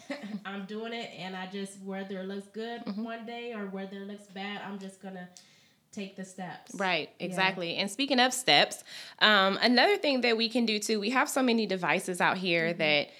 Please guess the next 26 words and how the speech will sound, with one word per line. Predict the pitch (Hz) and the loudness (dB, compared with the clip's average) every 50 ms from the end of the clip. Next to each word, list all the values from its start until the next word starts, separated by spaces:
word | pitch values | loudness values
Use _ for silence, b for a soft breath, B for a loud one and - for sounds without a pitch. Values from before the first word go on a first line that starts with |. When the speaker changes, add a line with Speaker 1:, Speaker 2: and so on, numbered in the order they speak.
| B B B | B B B
Speaker 2:
help | - - - 226 247 254 247 - - | -8 0 4 4 4 4 2 2 4
us | 170 170 160 151 156 - - - | 4 6 6 4 2 0 -6 -8
want | - 185 196 190 185 170 185 - | -6 -2 2 2 2 2 2 -2
to | - 202 196 180 | -4 -4 -2 -2
live | 185 190 190 202 185 175 | 2 2 2 2 2 0
a | 175 | 0
healthier | 185 190 175 175 175 175 175 175 175 175 | 2 2 2 2 2 0 0 0 0 0
lifestyle. | 170 165 147 151 - - - - - - - - 185 180 180 - | 2 0 0 0 -2 -4 -2 -2 0 0 -2 -4 -6 -6 -2 -2
Speaker 1:
Yeah. | 196 | 0
Speaker 2:
And | 196 190 | 0 0
so, | 185 - 190 185 180 175 160 147 - | 2 4 6 6 6 6 4 2 2
um, | - 185 180 175 170 156 - - | 2 2 4 4 2 0 2 4
I, | - 233 277 | 4 4 4
for | - 233 226 | 4 0 2
one, | 202 185 180 | 4 4 4
I | 185 208 | 4 2
have | 208 170 165 165 | 2 0 0 0
an | 147 - | 0 2
Apple | 143 165 - - 170 | 2 2 2 0 0
Watch. | 165 160 160 175 - - | 2 2 0 0 -2 -4
And | 165 175 | -6 -6
so | - - 175 180 170 165 175 B B B B B B B - | -2 0 0 2 2 0 -2 B B B B B B B 2
this, | 226 233 254 247 - - | 4 4 4 4 0 4
I, | - 196 202 | 6 6 6
like, | 214 214 196 180 170 170 | 8 6 4 4 4 2
love | 131 143 160 165 165 160 160 160 156 156 160 | -2 0 2 4 4 4 4 2 0 -2 -6